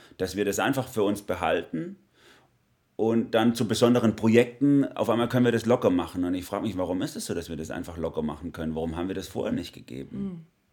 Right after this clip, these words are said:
Speaker 2: Okay, i-, ich frag dich jetzt mal. Würdest du sagen, Geld zu sparen ist falsch?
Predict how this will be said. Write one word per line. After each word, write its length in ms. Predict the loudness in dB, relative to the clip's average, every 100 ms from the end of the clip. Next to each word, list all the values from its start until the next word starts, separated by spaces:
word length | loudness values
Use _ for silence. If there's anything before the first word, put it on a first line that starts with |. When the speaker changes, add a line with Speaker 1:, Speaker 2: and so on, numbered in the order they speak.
| _ _ _ -20 -20 -6
Speaker 2:
Okay, 440 | -4 2 2 2 -4
i-, 140 | -6 -4
ich 300 | -8 -8 -16
frag 220 | -4 -2 -2
dich 140 | -6
jetzt 160 | -6 -4
mal. 320 | 0 0 -2 -10 _ _ _ 0
Würdest 380 | 2 2 0
du 60 | -4
sagen, 560 | 2 4 4 0 -4 0
Geld 460 | 2 4 2 -2 -20 _
zu 220 | -14 -6 -4
sparen 560 | -4 0 2 2 0
ist 160 | -6 -8
falsch? 480 | -6 -4 -6 -10